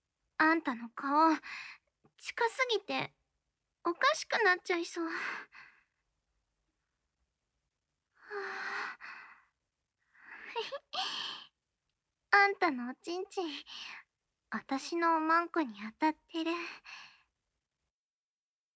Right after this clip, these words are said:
まだ行ってないから、すっごく硬くて、熱くなっちゃったまま。これが、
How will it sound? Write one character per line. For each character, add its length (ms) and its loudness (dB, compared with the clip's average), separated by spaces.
ま 160 8
だ 140 4
行 100 -2
っ 120 -16
て 120 4
な 160 6
い 80 4
か 180 6
ら、 60 -2
す 240 0
っ 80 -2
ご 100 6
く 240 6
硬 280 0
く 100 -6
て、 140 -6
熱 140 -6
く 140 -8
な 160 2
っ 100 -6
ち 80 -6
ゃ 60 0
っ 100 -4
た 100 -10
ま 80 -12
ま。 160 -18
こ 60 -20
れ 220 -6
が、 280 -2